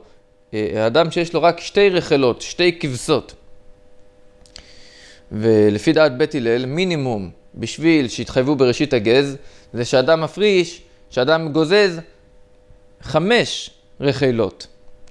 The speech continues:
אבל הוא אין לו, יש לו רק שתיים. אז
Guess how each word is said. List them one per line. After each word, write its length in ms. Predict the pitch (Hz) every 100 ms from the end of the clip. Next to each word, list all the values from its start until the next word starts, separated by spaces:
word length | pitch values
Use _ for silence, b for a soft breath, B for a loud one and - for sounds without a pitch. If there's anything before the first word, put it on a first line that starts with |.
| b b b b b
אבל 200 | 107 127
הוא 140 | 185
אין 160 | 247 240
לו, 60 | 170
יש 160 | 170
לו 100 | 208
רק 360 | 226 220 220 - _ _
שתיים. 400 | - - 226 196 - _ _ _ _ _ - - - _ - - - - - B B B B B -
אז 360 | 131 113 113